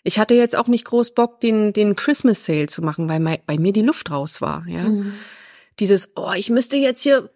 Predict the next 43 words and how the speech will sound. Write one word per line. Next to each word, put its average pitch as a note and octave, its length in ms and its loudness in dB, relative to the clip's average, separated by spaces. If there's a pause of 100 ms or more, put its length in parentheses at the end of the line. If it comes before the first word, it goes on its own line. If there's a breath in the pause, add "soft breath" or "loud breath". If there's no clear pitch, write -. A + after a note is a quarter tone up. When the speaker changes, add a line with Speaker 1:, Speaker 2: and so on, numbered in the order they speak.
Speaker 1:
Rabatt B3+ 380 -4
schlachten - 540 -2
und A3+ 180 0
jetzt C#4 220 2
noch B3 220 2
und A#3+ 160 0
ein A#3+ 80 -2
Funnel C4+ 560 2
und B3 160 0
bla, A#3+ 180 -2
bla, A#3+ 160 -2
bla.“ G#3+ 300 -2 (480 loud breath)
Ich - 80 -20
dachte, - 240 -12
„Nee, F#3+ 160 -10
ich - 140 -12
kann - 220 -2 (120)
einfach E4+ 280 -4
nicht F3+ 200 -4
mehr. D#3 320 -6 (120)
Ich F3+ 180 -4
kann, A3+ 260 0 (200)
also, F#3+ 380 -2
ich F3+ 140 -10
bin G3+ 100 2
froh, G#3+ 200 0
wenn G#3+ 100 4
ich F#3 100 0
ein E3+ 80 -2
Geschenk - 460 -2
finde F3+ 560 2
für - 160 -2
irgendwen“, E3+ 720 0
<laughs> - 40 -20
ja. C4+ 160 -4 (880 loud breath)
Ja, G3+ 300 2
und G#3+ 240 -2
sich A3+ 140 -4
das A#3 180 -2
dann A3 160 0
auch - 140 -4
zu - 120 -4
gestatten, G#3 760 0